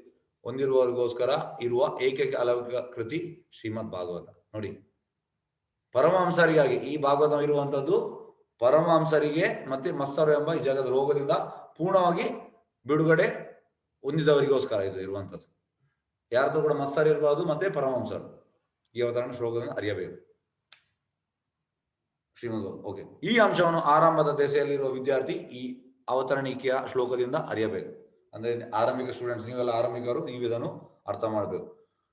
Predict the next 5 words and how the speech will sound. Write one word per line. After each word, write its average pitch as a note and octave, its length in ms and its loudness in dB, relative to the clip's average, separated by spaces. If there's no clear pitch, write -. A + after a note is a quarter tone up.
ಪರಮ G#3 400 6
ಪುರುಷ F#3+ 300 6
ಸ್ವರೂಪ E3+ 360 2
ಶ್ರೀಮನ್ D#3 580 2
ನಾರಾಯಣನು C#3 880 2